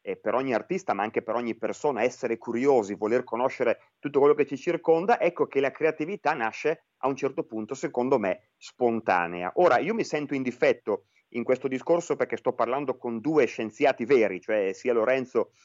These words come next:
che, eh, Pierangelo. Accademicamente sono ovviamente superiori al sottoscritto, che non sono altro che un ciarlatano saltimbanco da palcoscenico senza laurea, <laughs> devo, devo dire la verità. Però credo che quello che sto dicendo derivi proprio dalla,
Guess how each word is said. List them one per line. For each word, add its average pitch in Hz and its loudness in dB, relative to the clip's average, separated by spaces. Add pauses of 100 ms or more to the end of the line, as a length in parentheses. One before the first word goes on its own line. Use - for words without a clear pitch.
(160)
che, 127 2
eh, 98 2 (260)
Pierangelo. 127 2
Accademicamente 139 -2
sono 120 -4
ovviamente 120 0
superiori 117 0
al 104 2
sottoscritto, 117 -2 (120)
che 104 -6
non 101 -2
sono 107 0
altro 117 2
che 110 -6
un 104 -6
ciarlatano 113 0
saltimbanco 110 -4
da 101 -6
palcoscenico 113 -6
senza 113 -2
laurea, 95 0
<laughs> - -8
devo, 107 -2 (220)
devo 160 0
dire 143 0
la 139 6
verità. 117 2 (360)
Però 202 6
credo 165 2
che - 2
quello 131 0
che 131 -2
sto 127 -4
dicendo 139 -2 (100)
derivi 143 2
proprio 123 -2
dalla, 107 0